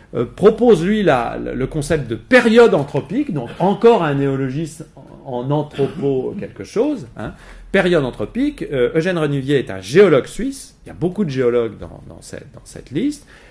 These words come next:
un géologue sui-, suisse, et il propose de, euh, considérer que la période anthropique, euh, c'est ce qui fait suite au quaternaire,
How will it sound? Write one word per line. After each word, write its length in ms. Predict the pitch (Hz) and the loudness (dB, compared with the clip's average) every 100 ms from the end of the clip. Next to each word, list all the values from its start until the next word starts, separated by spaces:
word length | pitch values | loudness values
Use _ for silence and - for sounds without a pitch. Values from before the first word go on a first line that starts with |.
| - | -18
un 100 | - | -12
géologue 420 | 110 147 180 127 107 | -2 2 4 2 0
sui-, 380 | - 175 247 | -8 -6 -6
suisse, 600 | 143 - 208 254 339 - - _ _ _ _ _ - | -10 -8 -4 -2 -4 -10 -20 _ _ _ _ _ -4
et 80 | 170 | 2
il 140 | 185 | 2
propose 560 | 185 240 240 233 175 113 | 4 2 6 6 6 4
de, 280 | 143 151 113 - - - - | 2 4 2 -6 -20 -20 -6
euh, 80 | 135 | -4
considérer 520 | 214 233 220 214 196 | 0 0 4 4 4
que 60 | 143 | 0
la 80 | |
période 520 | 120 - 233 233 226 175 | -2 4 4 6 4 4
anthropique, 680 | 135 123 107 214 294 - _ _ - - | 0 -4 -4 -4 -6 -8 _ _ -20 -6
euh, 80 | 120 | -6
c'est 220 | 117 240 | 0 -2
ce 100 | 240 | -2
qui 100 | 202 | -4
fait 180 | 151 151 | -2 -2
suite 360 | 135 233 269 262 | -2 2 4 4
au 80 | |
quaternaire, 680 | 160 156 135 107 95 82 - | 2 0 -2 -8 -10 -12 -14